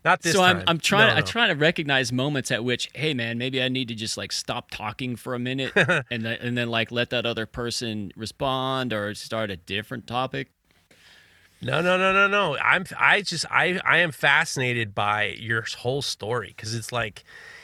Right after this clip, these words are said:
Speaker 1: you know, I think that a lot of listeners probably understand this feeling of, like, starting off and just kinda not really knowing what you're gonna do, and you take some chances and some that you learn from all the different chances, but, like,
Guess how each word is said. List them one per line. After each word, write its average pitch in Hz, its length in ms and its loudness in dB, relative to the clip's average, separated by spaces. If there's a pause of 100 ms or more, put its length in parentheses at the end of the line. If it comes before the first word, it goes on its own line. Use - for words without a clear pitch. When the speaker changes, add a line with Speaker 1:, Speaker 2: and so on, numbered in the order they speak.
Speaker 1:
you 135 100 0
know, 131 120 4
I 127 80 0
think 170 240 -2
that 135 100 2
a 113 40 0
lot 113 260 2
of 107 80 -4
listeners 110 400 -2
probably 101 380 -4 (380)
understand 156 600 0
this - 180 -2
feeling 123 460 -4
of, 95 120 -10
like, 98 280 -12
starting 147 500 0
off 131 280 0
and 107 100 -4
just 98 160 -6
kinda 107 220 -2
not 104 340 -2
really 101 260 -8
knowing 98 460 -10
what 92 220 -14
you're 92 80 -16
gonna 95 220 -14
do, 110 240 -6
and 110 100 -8
you 101 60 -12
take - 240 -10
some 98 160 -8
chances 127 540 -6
and 101 160 -8 (360)
some 131 360 0
that 147 100 -6
you 135 180 2
learn 131 420 2
from 127 220 -2
all 131 160 0
the 120 100 -6
different 120 280 -4
chances, 110 560 -4
but, 101 240 -12
like, 101 400 -8